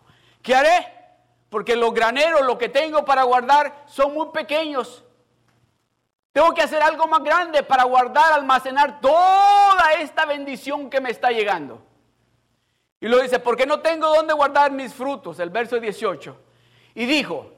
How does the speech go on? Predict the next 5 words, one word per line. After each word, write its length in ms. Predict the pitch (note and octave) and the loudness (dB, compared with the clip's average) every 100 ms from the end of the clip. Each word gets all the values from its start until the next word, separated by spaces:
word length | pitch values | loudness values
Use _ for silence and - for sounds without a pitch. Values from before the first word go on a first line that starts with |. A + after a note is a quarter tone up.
| _ _ | _ _
el 140 | A#2+ | -2
hombre, 400 | A3+ C#4+ A3 A3+ - _ _ _ _ _ _ _ - | -2 -2 -8 -12 -20 _ _ _ _ _ _ _ -2
"Haré, 600 | G#3+ A3+ C#4 D4+ D#4+ D4+ - _ _ _ _ _ - | 0 2 0 0 -2 -4 -16 _ _ _ _ _ -2
esto 340 | D#4 D#4+ D#4+ | -2 0 2
haré, 360 | C#4+ A#3 D3 | 2 0 -8